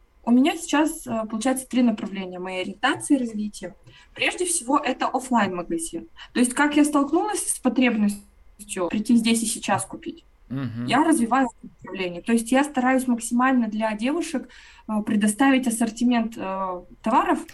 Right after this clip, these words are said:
Speaker 1: в наличии.
Speaker 2: Это пока в проекте, вот то, что вы защищали на конкурсе «Ты предприниматель»,
Speaker 1: Ага.
Speaker 2: или это уже что-то осуществилось?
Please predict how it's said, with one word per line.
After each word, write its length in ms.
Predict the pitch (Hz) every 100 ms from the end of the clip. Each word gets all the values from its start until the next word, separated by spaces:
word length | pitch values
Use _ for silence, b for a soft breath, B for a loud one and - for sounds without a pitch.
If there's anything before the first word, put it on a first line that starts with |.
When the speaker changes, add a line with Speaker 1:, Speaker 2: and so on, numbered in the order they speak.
| -
Speaker 1:
в 80 |
наличии. 260 | 220 247 226
Speaker 2:
Это 60 | -
пока 280 | 170 175
в 100 | 160
проекте, 560 | - 160 196 262 - 170
вот 160 | 143 143
то, 80 |
что 160 | 170 -
вы 60 | 151
защищали 580 | 135 131 135 - 147 135
на 120 | 135
конкурсе 420 | 131 139 139 -
«Ты 80 | 139
предприниматель», 880 | - 120 131 135 208 214 254 202 127
Speaker 1:
Ага. 120 | -
Speaker 2:
или 220 | - 156
это 260 | 156 151 147
уже 320 | 143 131 139
что-то 340 | 131 135 131 135
осуществилось? 680 | - 127 - 131 110 107